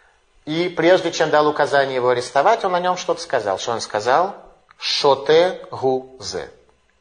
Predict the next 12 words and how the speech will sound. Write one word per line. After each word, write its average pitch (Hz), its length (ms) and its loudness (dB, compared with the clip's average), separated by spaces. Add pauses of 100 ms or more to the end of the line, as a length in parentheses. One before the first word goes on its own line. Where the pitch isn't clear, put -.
(340)
Это 135 500 -2
сумасшедший. - 720 -16 (2250)
Это 113 160 -10
сумасшедший. - 560 -14 (2750)
Пророк 135 380 2
Иду 175 160 -4
сумасшедший, - 560 -10
так 107 120 -6
сказал 110 220 -4
Яровам 104 320 -6
бен 95 160 -10
Нават. 76 220 -20